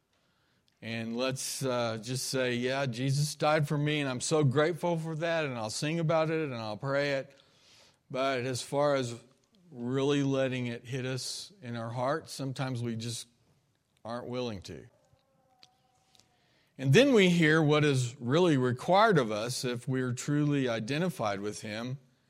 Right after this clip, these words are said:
By the way, that's in the next paragraph in Mark eight. We'll get there, I'm not sure when. Next week's Easter. But when we hear what's really required of us, we tend to balk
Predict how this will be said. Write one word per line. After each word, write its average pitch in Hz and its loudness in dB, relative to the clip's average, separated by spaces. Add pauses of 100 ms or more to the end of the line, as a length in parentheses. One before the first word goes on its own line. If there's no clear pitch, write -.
(600)
By 117 -6
the 117 -6
way, 117 -2
that's 120 -4
in 120 -4
the 104 -8
next 120 -10
paragraph 110 -8 (840)
in 110 -10
Mark 104 -10
eight. 104 -8 (400)
We'll 131 0
get 127 0
there, 120 -4
I'm 101 -10
not 117 -10
sure 110 -10
when. 107 -14 (600)
Next 110 -10
week's 117 -8
Easter. 127 -12 (2500)
But 135 0
when 156 2
we 175 4
hear 208 6
what's 160 4
really 185 6
required 185 2
of 135 2
us, 127 -2
we 156 0
tend 185 -2
to 147 0
balk 143 2